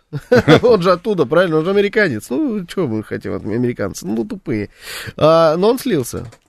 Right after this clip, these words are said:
Слился этот американец. Я, честно говоря, думаю, что ему намекнули, что надо слиться.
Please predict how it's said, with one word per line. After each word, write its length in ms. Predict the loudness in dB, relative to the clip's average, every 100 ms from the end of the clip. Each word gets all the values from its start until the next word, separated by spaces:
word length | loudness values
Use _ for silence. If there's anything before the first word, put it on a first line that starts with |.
| _ _ _
Слился 380 | -6 -6 -6 -10
этот 200 | -14 -8
американец. 540 | -4 -4 -2 -4 -2
Я, 160 | -2 -4
честно 320 | -4 -6 -4
говоря, 260 | 0 2 2
думаю, 320 | 2 0 -2
что 180 | -4 -6
ему 240 | -4 0
намекнули, 600 | 0 0 0 -2 -4 -4
что 220 | -8 -8 -6
надо 240 | -4 -6
слиться. 440 | -10 -10 -10 -12